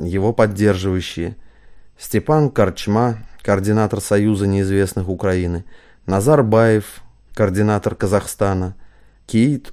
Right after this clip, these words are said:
Ульм, координатор Эстонии и многие другие, метившие на кресло куратора Союзов.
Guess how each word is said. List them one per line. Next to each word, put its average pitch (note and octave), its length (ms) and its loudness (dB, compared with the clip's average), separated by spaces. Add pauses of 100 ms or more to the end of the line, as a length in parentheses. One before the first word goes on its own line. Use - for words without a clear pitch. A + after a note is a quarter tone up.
Ульм, A2 360 2
координатор G2+ 720 0
Эстонии F#2+ 640 -2 (440)
и G#2 100 2
многие A#2+ 480 2
другие, F#2+ 640 -2 (260)
метившие A2 580 0
на F#2+ 120 -2
кресло A#2 400 -2
куратора F#2 480 -2
Союзов. E2+ 640 -8